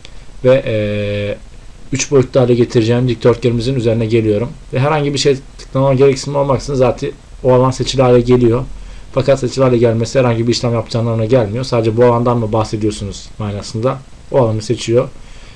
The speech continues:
Do-, doğru alandaysanız tıklıyorsunuz sol tuşa. İsterseniz aşağı doğru ya da dilerseniz yukarı doğru çıkarak, e,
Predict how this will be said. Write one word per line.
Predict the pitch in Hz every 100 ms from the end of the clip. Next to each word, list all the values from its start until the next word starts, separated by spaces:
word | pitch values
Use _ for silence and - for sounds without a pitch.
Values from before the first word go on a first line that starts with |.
| -
Do-, | 139 139 151 139
doğru | 131 156
alandaysanız | 139 123 113 107 123 156 - - - -
tıklıyorsunuz | - 131 156 135 - 110
sol | - 107 101
tuşa. | - 127
İsterseniz | 135 - 135 127 117
aşağı | 113 104 - 110
doğru | 104 104 127 - - - - - - - - -
ya | 120 117
da | 123 - - - -
dilerseniz | 120 139 - 110 104
yukarı | 110 - 123
doğru | 120 101 95 - - - -
çıkarak, | - 139 117 127 -
e, | 107 98 98